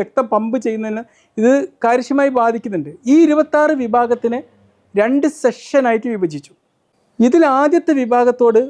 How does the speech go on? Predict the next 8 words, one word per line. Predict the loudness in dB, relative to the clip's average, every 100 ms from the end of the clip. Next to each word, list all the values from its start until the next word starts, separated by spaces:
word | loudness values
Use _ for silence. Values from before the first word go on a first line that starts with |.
| -4
പന്ത്രണ്ട് | -4 -2 -2 0 0 2
ആഴ്ച | 0 0 -2 0
കാലം | -2 -4
നീണ്ടൊരു | -4 -2 -2
പഠനമാണ്. | -2 -2 -4 -6 -12 _ _ _ _
ആഴ്ചയിൽ | -2 0 0 0 0 0 0
രണ്ട് | 0 -2 -4 _ 0
കോമഡി | 2 2 2 2